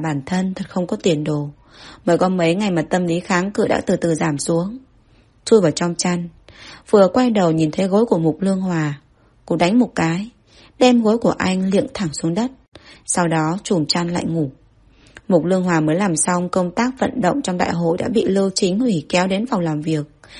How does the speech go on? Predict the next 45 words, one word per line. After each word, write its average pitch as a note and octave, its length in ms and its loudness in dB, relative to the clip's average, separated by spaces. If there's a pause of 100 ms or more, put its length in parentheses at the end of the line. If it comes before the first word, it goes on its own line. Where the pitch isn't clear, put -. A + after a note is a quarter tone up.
(220)
thảo F3+ 220 0
luận D#3+ 200 2
về E3 140 -2
nhiệm E3 220 -2
vụ E3+ 180 -2
liên F3+ 200 -2
hiệp F3+ 280 -2
đối D#3+ 120 0
kháng F3 220 -4
lần F#3 140 -2
sau. F3 380 -2 (500)
Thời D#3 160 0
gian E3+ 260 0
vô E3+ 140 0
cùng D3+ 240 0
cấp G#3+ 220 -2
bách B3 200 -2
như G#3+ 140 -2
lửa F3 180 0
xém E3 300 -2
lông G3+ 240 -2
mày. D#3 260 -4 (580)
Lúc D4 220 4
này F#3 200 2
lãnh A3+ 220 0
đạo A#3+ 180 2 (120)
toàn E3 220 0
trường C#3+ 380 -4 (320)
bởi F3+ 140 4
vì D#3+ 200 -2
vết C#4 200 0
thương A3+ 240 -2
cũ B3 200 -2
tái F#3+ 200 -2
phát, D4 280 -4 (440)
hiện - 260 2
tại - 120 0
phải E3 140 -4
nhập D3 160 -4 (100)
viện. E3+ 180 0 (1300)
Bọn E3+ 160 4
họ E3+ 80 2
là D#3+ 120 4
quân F#3 260 -2
nhân, F#3 280 -4